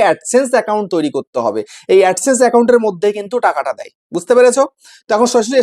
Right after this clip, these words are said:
স্টার্টের মধ্যে ক্লিক করবো। স্টার্টের মধ্যে ক্লিক করার পরে এখানে জিজ্ঞাসা করছে তোমাদের কি AdSense আছে,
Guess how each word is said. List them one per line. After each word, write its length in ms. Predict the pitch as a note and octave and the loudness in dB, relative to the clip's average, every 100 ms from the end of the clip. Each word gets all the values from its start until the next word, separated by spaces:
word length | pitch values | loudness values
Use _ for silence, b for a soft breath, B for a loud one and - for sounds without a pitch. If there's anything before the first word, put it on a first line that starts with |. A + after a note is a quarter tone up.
| - | 0
স্টার্টের 380 | A#3 G3 G#3 G#3 | 0 0 0 -4
মধ্যে 180 | G3+ G3+ | -4 -4
ক্লিক 180 | - D3+ - | -4 -6 -4
করবো। 120 | C#3+ E3 | 0 0
স্টার্টের 280 | - A3 B3+ | 0 0 2
মধ্যে 140 | C4+ C4+ | 0 0
ক্লিক 160 | B3 B3 | -4 -2
করার 160 | C4 B3+ | 0 0
পরে 100 | C4+ A#3 | 2 0
এখানে 160 | A#3+ A#3+ | 0 -2
জিজ্ঞাসা 200 | B3 A#3 | -2 -2
করছে 160 | B3+ A#3+ | -8 -6
তোমাদের 200 | G3+ G3 G#3 | -4 -4 -2
কি 40 | F#3 | -2
AdSense 280 | - A#3+ A#3+ - D#3 | -2 -4 -4 -4 -4
আছে, 220 | - | -2